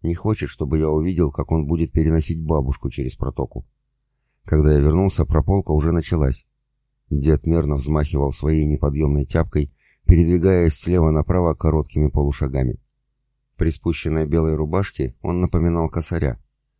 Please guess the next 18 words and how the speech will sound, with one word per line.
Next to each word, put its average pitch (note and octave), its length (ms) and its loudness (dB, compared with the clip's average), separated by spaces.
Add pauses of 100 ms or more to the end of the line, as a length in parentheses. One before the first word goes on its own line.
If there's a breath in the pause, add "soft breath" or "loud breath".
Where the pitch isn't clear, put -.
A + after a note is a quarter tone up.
(360)
Бабушка F2+ 460 0
не F2 80 0
отставала, E2 680 -4 (220)
хоть - 260 -6
изредка E2+ 420 -2
останавливалась, D2+ 880 -2
чтобы D#2+ 420 -2
выбрать D#2+ 440 0
и D#2+ 40 -2
бросить E2 420 -4
в D#2+ 40 -4
отдельную E2 500 0
кучку - 540 -2
куст - 360 -8
молочая. D#2 640 -4 (540)
Оно G#2 240 -2
и - 20 -6
понятно. D2 500 -2